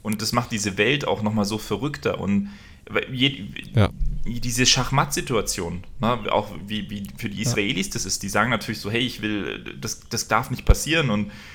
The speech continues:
Speaker 1: und trotzdem, ja, ist jetzt ein, ist ein Krankenhaus jetzt angegriffen worden, wo man jetzt noch nicht weiß, wer es jetzt nachher tatsächlich war, ob es die Hamas war oder Israel, aber, ähm, da
Speaker 2: Ja.
Speaker 1: sterben Hunderte von Menschen in dem Krankenhaus, wo, wo ganz klar ist, Krankenhäuser dürfen im Krieg nie angegriffen werden. Und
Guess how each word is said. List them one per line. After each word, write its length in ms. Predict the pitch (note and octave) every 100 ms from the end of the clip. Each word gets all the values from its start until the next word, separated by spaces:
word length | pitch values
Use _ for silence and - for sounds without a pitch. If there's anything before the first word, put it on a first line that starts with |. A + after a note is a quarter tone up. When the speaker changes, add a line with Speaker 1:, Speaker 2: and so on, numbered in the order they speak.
| -
Speaker 1:
und 140 | - G#2+
trotzdem, 680 | C3 B2+ B2 A2+ G#2 E2
ja, 160 | F#2+ A2
ist 160 | F#2+
jetzt 180 | A#2+ -
ein, 220 | A2+ G#2+
ist 160 | - G2+
ein 80 | G#2+
Krankenhaus 560 | B2+ D#3 F3+ C#3 G2+
jetzt 160 | - -
angegriffen 440 | F2+ G2 A#2+ G2 F2
worden, 180 | F2
wo 80 | F#2
man 140 | G2 F#2
jetzt 180 | F2+
noch 60 | F#2
nicht 160 | F#2 -
weiß, 320 | F#2+ G2 -
wer 80 | F#2+
es 80 | G2
jetzt 140 | F2+
nachher 160 | F#2 F2+
tatsächlich 400 | - A#2 A#2+ G2
war, 80 | D#2+
ob 60 |
es 80 | -
die 100 | F#2
Hamas 300 | F#2 F#2 -
war 100 | F2
oder 140 | F2 -
Israel, 320 | - F#2 F2+
aber, 220 | G2 G2+ - - - - -
ähm, 340 | G2+ G2 G2 -
da 80 | -
Speaker 2:
Ja. 60 | A2
Speaker 1:
sterben 320 | A#2 B2+ B2
Hunderte 300 | D3 D#3 -
von 160 | - A2
Menschen 500 | A2+ C#3+ B2 A#2+ -
in 140 | G#2
dem 120 | G2+
Krankenhaus, 720 | - C3 C#3 G2 G2+ A#2+ -
wo, 380 | - - G#2 F#2
wo 80 | A2
ganz 300 | A2+ B2+ C3+
klar 160 | B2 G#2
ist, 240 | G#2+ -
Krankenhäuser 480 | A2 A2 A#2+ A2+ G#2
dürfen 240 | G#2+ A2
im 80 | G2+
Krieg 260 | G2+ - -
nie 140 | G#2+
angegriffen 520 | C#3+ F3 B2 F2 -
werden. 280 | - - -
Und 300 | F#3 G3 G#3+